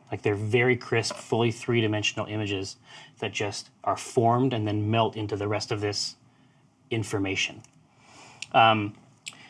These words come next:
and then you, he stands on the long side of the table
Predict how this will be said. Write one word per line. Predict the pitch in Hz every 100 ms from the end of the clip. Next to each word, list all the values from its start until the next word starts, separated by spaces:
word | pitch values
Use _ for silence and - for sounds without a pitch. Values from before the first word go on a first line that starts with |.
| -
and | 127 123
then | 120 117 110 -
you, | - 127 -
he | - 131 117 104 - - -
stands | - - 135 131
on | 120
the | 113
long | 113 117 113
side | - 110
of | 107 98
the |
table | 101 - 123 98 101